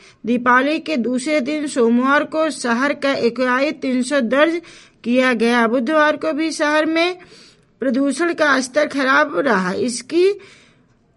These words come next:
अपेक्षा बृहस्पतिवार की सुबह करीब दस बजे एक्यूआई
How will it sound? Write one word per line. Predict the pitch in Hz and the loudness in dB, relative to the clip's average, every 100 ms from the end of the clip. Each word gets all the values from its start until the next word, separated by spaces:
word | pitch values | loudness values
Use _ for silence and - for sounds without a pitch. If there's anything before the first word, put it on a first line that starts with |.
| - | -6
अपेक्षा | 240 285 285 285 330 | 2 4 4 4 0
बृहस्पतिवार | 262 277 240 254 262 285 311 | 0 -2 -2 -6 -2 -2 -4
की | 294 | -6
सुबह | 254 269 269 302 | -6 -2 0 -2
करीब | 294 254 262 311 220 | -2 -2 0 0 -2
दस | 233 285 285 | 0 -2 0
बजे | 262 233 294 320 | -2 -2 0 0
एक्यूआई | - 320 - _ 269 277 277 262 269 320 349 302 339 | 0 -4 -8 _ -2 0 2 2 2 2 0 0 -2